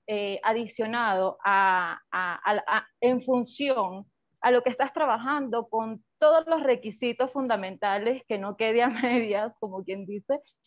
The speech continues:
pues lógicamente vamos a lograr una muy buena gestión. Esto parte desde la movilización interna y externa de todos, de todo lo que es el despliegue, eh,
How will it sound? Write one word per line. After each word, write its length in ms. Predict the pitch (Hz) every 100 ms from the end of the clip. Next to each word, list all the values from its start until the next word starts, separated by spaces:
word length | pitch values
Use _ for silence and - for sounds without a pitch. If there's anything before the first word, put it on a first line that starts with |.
| _ -
pues 140 | 233
lógicamente 560 | 240 277 - 214 220 233
vamos 360 | 220 226 240 -
a 100 | 208
lograr 520 | 196 190 190 196 220 - _
una 220 | - 247 247
muy 240 | 247 254
buena 240 | 226 226
gestión. 580 | 233 190 - 226 196 160 _
Esto 320 | 269 - 330
parte 300 | 311 294 302
desde 280 | 320 285 240
la 120 | 208
movilización 1120 | 208 202 208 214 214 208 - 247 247 269 311 - _ -
interna 720 | 269 269 233 285 294 294 302
y 100 | 254
externa 840 | 214 - - 269 302 320 330 339 - _ _
de 480 | 190 254 247 247 - _
todos, 460 | 349 359 - 359 -
de 260 | 247 254 _
todo 200 | 320 320 330
lo 180 | 254
que 140 | 254 247
es 140 | 240 -
el 480 | 247 254 240 226 196
despliegue, 1040 | 220 - 240 233 226 226 247 247 226 185 170 _
eh, 840 | 220 214 208 202 196 190 185 175 160